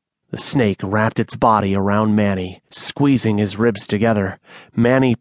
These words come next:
pushed against the strangling animal. His breath came in shallow bursts. "Oh, God, don't want to crush to death." He struggled to break free, but was bound by the rope-like body.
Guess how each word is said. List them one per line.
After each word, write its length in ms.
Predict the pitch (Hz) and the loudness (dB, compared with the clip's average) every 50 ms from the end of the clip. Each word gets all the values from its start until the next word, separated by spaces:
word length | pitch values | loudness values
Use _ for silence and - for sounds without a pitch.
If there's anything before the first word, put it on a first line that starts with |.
| - | -6
pushed 420 | - - - 170 139 - - - 131 | -10 -4 0 0 0 0 -2 -4 -4
against 360 | 120 120 135 139 127 - - | -2 0 2 0 0 -2 -6
the 80 | - | -10
strangling 640 | 117 - - - - 135 135 135 135 123 127 123 120 | -10 -10 -8 -4 -2 0 2 2 2 2 2 2 2
animal. 500 | 120 123 123 113 104 98 95 90 - _ _ _ _ _ _ _ _ | 2 2 2 0 0 -2 -6 -10 -12 _ _ _ _ _ _ _ _
His 200 | - - 101 - | -8 -8 -8 -8
breath 500 | - - 120 123 110 101 98 - _ _ | -6 -2 0 0 0 0 -4 -10 _ _
came 260 | - - - 117 113 113 | -12 -4 -2 0 2 2
in 100 | 110 107 | 0 0
shallow 440 | - - - 123 113 113 110 113 | -4 -4 -2 0 0 0 0 0
bursts. 580 | 110 - 113 104 101 95 - - - - - - _ _ _ _ _ _ _ _ _ _ _ - | 0 0 0 -2 -2 -4 -8 -10 -12 -12 -14 -16 _ _ _ _ _ _ _ _ _ _ _ -4
"Oh, 320 | - - 196 190 185 180 180 - | 0 2 2 2 2 0 -2 -4
God, 540 | - 220 220 233 220 196 185 170 165 151 - _ _ _ _ _ _ _ _ _ _ _ _ _ _ _ | 0 2 4 6 6 6 6 4 2 -2 -8 _ _ _ _ _ _ _ _ _ _ _ _ _ _ _
don't 260 | - 202 214 220 208 185 | 0 2 2 2 2 2
want 240 | 202 214 220 214 - | 4 4 2 2 2
to 360 | - 214 202 180 170 - _ _ _ _ _ _ _ _ _ _ _ _ _ _ _ - | 2 2 4 4 4 2 _ _ _ _ _ _ _ _ _ _ _ _ _ _ _ -6
crush 420 | - - 240 240 240 233 - - - | -4 0 2 2 2 2 0 -4 -2
to 120 | - 226 | -2 0
death." 500 | 170 185 196 175 156 151 - - _ _ _ _ _ _ _ _ _ _ _ _ _ _ _ _ _ _ _ _ _ _ _ _ _ _ _ | 2 4 4 4 4 2 -2 -6 _ _ _ _ _ _ _ _ _ _ _ _ _ _ _ _ _ _ _ _ _ _ _ _ _ _ _
He 140 | - 127 120 | -4 -4 -2
struggled 480 | - - - - 139 135 135 127 120 | -2 -4 0 0 0 2 2 0 0
to 60 | 131 | 0
break 280 | 113 120 123 123 123 - | 0 2 2 2 2 0
free, 340 | - - - 131 120 110 104 | -4 -6 -2 0 2 2 2
but 200 | - - 107 - | 2 0 -2 -2
was 160 | 113 104 110 | -2 -4 -2
bound 340 | - 123 117 117 120 117 117 | 0 0 2 2 2 2 2
by 180 | 120 117 120 | 2 2 2
the 80 | 120 123 | 2 2
rope-like 540 | 117 113 107 107 - - 110 110 110 - - | 2 2 2 0 0 0 0 -2 -2 -2 -2
body. 460 | 117 104 98 95 95 95 92 - - | -2 0 0 0 -2 -4 -8 -10 -14